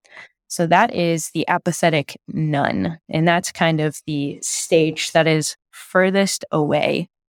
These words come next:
from what we would say is a fully devoted follower of Christ. These are students that we are going to be trying to speak to and connect with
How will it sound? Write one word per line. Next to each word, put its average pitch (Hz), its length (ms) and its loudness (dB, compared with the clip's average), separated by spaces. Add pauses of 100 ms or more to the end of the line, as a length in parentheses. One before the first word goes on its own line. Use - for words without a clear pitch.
(160)
from 160 340 0
what 160 180 2
we 151 120 -2
would 147 180 0
say - 480 0
is - 220 -2
a 139 120 -2
fully 147 320 -2
devoted - 440 -2
follower 69 320 -2
of - 160 -8
Christ. - 480 -8 (400)
These 190 200 0
are 160 100 2
students 147 580 -4
that 147 160 2
we 160 240 2
are - 140 0
going 147 180 -2
to 143 60 -4
be - 120 -4
trying 64 360 -4
to 165 80 -2
speak - 460 -6
to 190 500 0 (140)
and 160 360 0
connect 143 500 0
with 160 200 0